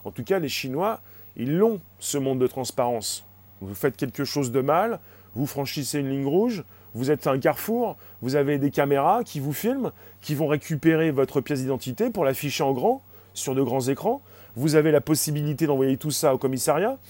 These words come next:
Vous avez cette possibilité de vous envoyer directement, euh, des amendes. Et puis une note qui s'inscrit, des notes par rapport au comportement social. Oui, pas le mal. Les notes sociales. En Chine, vous avez des notes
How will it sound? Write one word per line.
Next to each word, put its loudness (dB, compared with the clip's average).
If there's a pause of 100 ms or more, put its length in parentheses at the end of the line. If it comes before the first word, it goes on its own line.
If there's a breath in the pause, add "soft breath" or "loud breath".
(300 loud breath)
Vous -2
avez 0
cette -6
possibilité -4
de -2
vous 0
envoyer 0
directement, -2
euh, -6 (880 loud breath)
des -4
amendes. -2 (440 loud breath)
Et -4
puis -6
une 0
note 2
qui -4
s'inscrit, -2 (720 loud breath)
des 0
notes 2
par 2
rapport 4
au 6
comportement 0
social. 0
Oui, 4
pas 6
le 4
mal. 0 (360 loud breath)
Les 0
notes 4
sociales. -2 (300)
En -8
Chine, -4
vous -2
avez 0 (200)
des -6
notes -4